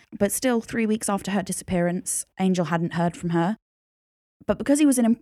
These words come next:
in prison, there wasn't much he could do about it, so he asked the prison chaplain to communicate his concerns to someone in law enforcement.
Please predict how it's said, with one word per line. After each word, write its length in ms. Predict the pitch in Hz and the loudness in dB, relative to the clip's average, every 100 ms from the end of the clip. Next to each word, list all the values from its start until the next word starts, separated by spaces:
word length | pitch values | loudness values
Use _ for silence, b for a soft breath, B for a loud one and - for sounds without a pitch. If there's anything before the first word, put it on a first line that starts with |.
| _ | _
in 160 | 226 208 | 0 2
prison, 380 | 262 254 185 175 | 2 0 0 0
there 80 | |
wasn't 220 | 175 190 - | -2 -4 -2
much 240 | 190 - | -2 -4
he 100 | 165 | -10
could 140 | 165 | -6
do 140 | 185 185 | 2 2
about 240 | 160 131 | 2 -4
it, 160 | 95 - | -8 -10
so 180 | - 151 | -10 -10
he 220 | 147 180 | -6 -4
asked 240 | 190 208 - | -2 -2 -4
the 80 | |
prison 380 | 202 214 175 165 | -6 -4 -2 -4
chaplain 560 | - 262 - 160 147 156 | -4 -6 -6 -6 -4 -6
to 80 | - | -8
communicate 500 | - 190 190 - 147 | -4 -2 -2 -4 -8
his 120 | - | -6
concerns 580 | 180 160 156 139 139 - | -4 -4 -2 -2 -4 -6
to 100 | 151 | -8
someone 300 | 147 139 131 | -4 -2 -2
in 160 | 131 | -2
law 160 | 156 151 | 0 0
enforcement. 580 | 123 - - - 82 | -2 -8 -16 -14 -14